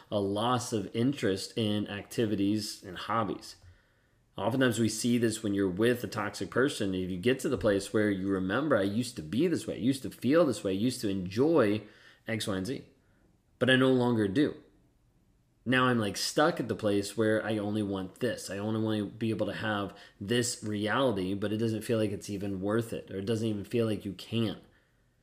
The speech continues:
And people oftentimes struggle with this concept and struggle, like, what they're actually going to do because they don't have a purpose or a vision or who they actually are or the direction they want to go. Sometimes you're stuck with these feelings of sadness that seem to push you down into deep, deep depression,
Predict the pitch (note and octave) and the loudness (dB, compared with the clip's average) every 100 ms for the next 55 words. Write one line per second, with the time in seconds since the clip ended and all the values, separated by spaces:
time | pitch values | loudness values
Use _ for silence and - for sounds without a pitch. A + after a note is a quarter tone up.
0 | _ _ _ _ - B2 C#3 D3+ C3+ B2+ | _ _ _ _ 0 4 6 6 6 4
1 | A#2 - - A#2+ C#3 C#3 A2+ F#2+ G2+ - | 2 -2 0 4 6 6 2 2 -4 -4
2 | A2+ A#2+ C3 G#2 G2+ G2 - B2+ A#2+ A2 | 0 0 0 -4 -4 -6 0 2 2 2
3 | G#2+ G2 G2 A2 C#3 - A2+ G2+ G#2+ - | 0 0 -2 0 0 0 0 0 -4 -4
4 | G#2+ G#2 G#2 F2+ A2+ D3+ A2+ G2 G#2+ G#2+ | -2 0 -2 -2 4 4 4 -2 -2 0
5 | A#2+ A2 A#2 G#2 F#2+ - C3+ C#3 F#2+ - | 0 0 -2 0 -2 0 0 0 -4 -2
6 | F#2+ F#2+ A#2 C3+ A#2+ G2 F#2 - - - | -4 2 2 2 0 -4 -6 -14 -16 2
7 | C#3+ B2+ A2+ G2 - G2+ A2 B2+ - - | 4 6 2 0 -4 0 0 0 -6 -16
8 | _ _ _ _ _ - A#2+ A2+ G#2+ G#2+ | _ _ _ _ _ 0 2 2 2 0
9 | - A2 G2+ F2 E2+ F2+ G#2+ - - - | 0 -2 -2 -4 -4 0 0 0 -8 -20
10 | _ _ _ _ _ _ _ _ _ _ | _ _ _ _ _ _ _ _ _ _
11 | - C#3 D3 E3 C3 A#2+ A2+ - C#3 C3+ | 0 4 6 6 4 2 0 4 4 6
12 | B2 A2+ G#2+ - B2 C#3+ C#3 A2 F#2+ A2+ | 2 2 -2 0 2 4 4 0 0 0
13 | G#2 G2+ G2 G#2+ G2 B2 G#2+ F#2+ - B2 | 0 0 -2 -4 -4 -2 -2 -4 0 0
14 | A#2 C3+ G#2+ F#2+ A2 A2 G2 A2 G2 E2 | 0 -2 -2 0 2 0 -2 -4 -4 -8
15 | G#2+ A2 A2 - - G#2+ G2+ - F#2 - | -4 -2 -2 -6 -6 -4 -4 -6 -8 -4
16 | G#2+ A2+ F2+ | -4 -4 -8